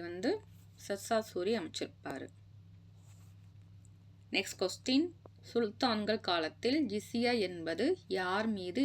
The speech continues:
விதிக்கப்பட்ட வரி? இதுக்கான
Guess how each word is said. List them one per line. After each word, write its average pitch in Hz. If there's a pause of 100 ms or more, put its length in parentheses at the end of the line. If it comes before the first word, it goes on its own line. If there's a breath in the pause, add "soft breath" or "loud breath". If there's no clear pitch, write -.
விதிக்கப்பட்ட 190
வரி? 147 (3750 loud breath)
இதுக்கான 190